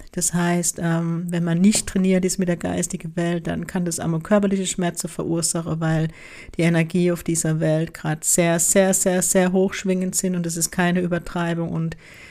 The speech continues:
deswegen sind wir Menschen auch jetzt viel erschöpft und müde, weil unser Körper wirklich viel Erholung braucht, viel Schlaf.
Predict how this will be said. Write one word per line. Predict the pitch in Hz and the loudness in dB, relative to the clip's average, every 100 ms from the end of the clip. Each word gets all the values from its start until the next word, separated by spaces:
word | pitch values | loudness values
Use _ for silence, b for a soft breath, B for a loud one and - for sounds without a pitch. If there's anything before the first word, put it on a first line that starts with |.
| B B B | B B B
deswegen | 180 214 240 | 4 8 8
sind | 247 240 | 8 10
wir | 240 220 | 10 10
Menschen | 202 240 254 | 10 8 8
auch | 202 | 8
jetzt | 202 202 | 6 4
viel | - 226 240 | 0 4 4
erschöpft | 190 - 214 214 - | 4 4 4 4 2
und | 180 180 | 2 6
müde, | 190 214 233 240 220 | 6 6 6 4 2
weil | 180 180 185 170 | 2 4 4 2
unser | 180 180 | 0 -2
Körper | 180 196 185 180 170 | -2 0 0 0 2
wirklich | 196 208 208 - | 2 2 0 -4
viel | - 208 220 | 0 4 6
Erholung | 185 190 190 190 | 4 4 4 2
braucht, | - 185 180 - | 0 0 0 -2
viel | - 208 208 | 0 2 4
Schlaf. | 214 - 185 180 214 262 - | 0 2 2 4 0 -2 -8